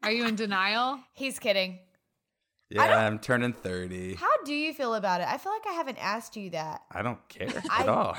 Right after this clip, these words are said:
Speaker 3: <laughs>
Speaker 2: okay, I didn't think so. I mean, I'm not dreading turning thirty. I wouldn't feel that you would be dreading it. I
Speaker 3: I mean,
Speaker 2: don't
Speaker 3: I've been
Speaker 2: know. I
Speaker 3: telling
Speaker 2: feel like
Speaker 3: people I
Speaker 2: it's a
Speaker 3: was thirty
Speaker 2: new
Speaker 3: forever.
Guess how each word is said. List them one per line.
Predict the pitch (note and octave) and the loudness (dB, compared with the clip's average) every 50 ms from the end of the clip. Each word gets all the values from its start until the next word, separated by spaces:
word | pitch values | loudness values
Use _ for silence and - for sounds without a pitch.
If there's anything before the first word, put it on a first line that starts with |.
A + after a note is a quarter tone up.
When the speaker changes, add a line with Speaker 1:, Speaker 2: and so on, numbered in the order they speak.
| - - | -4 -2
Speaker 3:
<laughs> | - C4+ | 0 2
Speaker 2:
okay, | D#4 - E4 - - | 4 6 6 6 6
I | - D4 F4+ | 6 6 4
didn't | A4 C5 A#4+ - | 4 0 -2 -4
think | F4 E4+ E4 | -6 -6 -4
so. | - D#4+ C4 A3+ G#3+ F3+ - | 0 2 2 4 4 2 2
I | - C4+ C#4+ | 2 0 0
mean, | D#4 E4 D#4+ D4+ C4 - - _ _ _ _ - | 0 -2 -6 -6 -6 -8 -14 _ _ _ _ 0
I'm | F3+ G3+ G#3+ A#3+ C4+ | 2 2 2 2 2
not | D#4 E4+ F4+ E4 | 0 0 0 0
dreading | D4 D#4+ E4+ E4 E4 E4+ E4+ | 0 0 -2 -2 -2 -2 -6
turning | E4+ E4+ E4 D#4+ E4 E4 E4+ | -8 -8 -8 -8 -8 -8 -8
thirty. | E4 E4 E4 E4+ E4 E4+ F4 E4+ - | -8 -6 -6 -4 -6 -6 -6 -4 -2
I | - A3+ A3 | 0 0 0
wouldn't | G#3+ A#3+ A#3 A3 A#3 - | 0 -2 -4 -4 -6 -8
feel | - A3+ A3 A3 A3 A3 G#3+ G#3+ G#3 G3+ F#3+ G3 - - _ _ _ _ - | -6 -4 -2 0 0 0 0 0 -2 -4 -6 -10 -18 -20 _ _ _ _ -8
that | G3 F#3 D#3 D3 F#3+ | -8 -6 -6 -8 -10
you | G3 F3 F3 F#3 F#3 G3 A#3 | -12 -12 -10 -8 -8 -6 -6
would | A#3+ C4+ C#4+ B3+ | -6 -6 -8 -8
be | B3 D4 C#4+ | -6 -8 -8
dreading | A#3 C#4 C#4 C#4 C#4+ C#4 C#4 | -6 -6 -6 -6 -6 -8 -6
it. | D4 D4+ C#4+ | -4 -4 -2
I | - - | -2 0
Speaker 3:
I | |
mean, | A#2+ | 0
Speaker 2:
don't | C3 D3 | 0 0
Speaker 3:
I've | E3+ | 0
been | G3 F3+ | 0 -2
Speaker 2:
know. | |
I | |
Speaker 3:
telling | - D3 C3 B2 G#2+ | 0 0 2 2 2
Speaker 2:
feel | - | 2
like | G#2+ G#2+ | 2 2
Speaker 3:
people | G#2+ | 2
I | G2+ G2+ | 2 2
Speaker 2:
it's | F#2 G2+ G2+ | 0 -4 -4
a | G2+ | -2
Speaker 3:
was | G#2 | 0
thirty | G#2 G#2+ G2+ F#2+ F#2 | 2 2 2 0 -4
Speaker 2:
new | F#2+ | -4
Speaker 3:
forever. | G2 F2 E2+ E2+ F2+ F#2 E2+ E2 E2+ E2+ E2 | -4 -4 -4 -4 -4 -4 -6 -6 -6 -8 -8